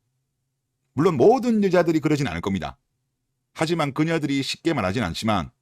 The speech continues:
다른 이유도 저는 있다고 생각합니다. 그게 뭔가 한번 이야기해 보려고 합니다. 일단 불락을 하나 보시죠. 여친이 삼십 대 중반인데 전부 다 해달라는 식이야. 밥 일 차, 이 차,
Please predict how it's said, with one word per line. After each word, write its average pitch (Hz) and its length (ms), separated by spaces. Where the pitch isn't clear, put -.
다른 190 320
이유도 120 220
저는 113 180
있다고 92 240
생각합니다. 78 500
그게 120 240
뭔가 147 380
한번 90 260
이야기해 82 320
보려고 76 280
합니다. 78 300
일단 113 220
불락을 165 400
하나 98 140
보시죠. 78 300
여친이 170 460
삼십 - 300
대 160 80
중반인데 107 520
전부 165 360
다 98 100
해달라는 98 500
식이야. 107 380
밥 107 260
일 127 180
차, 90 340
이 87 100
차, 90 380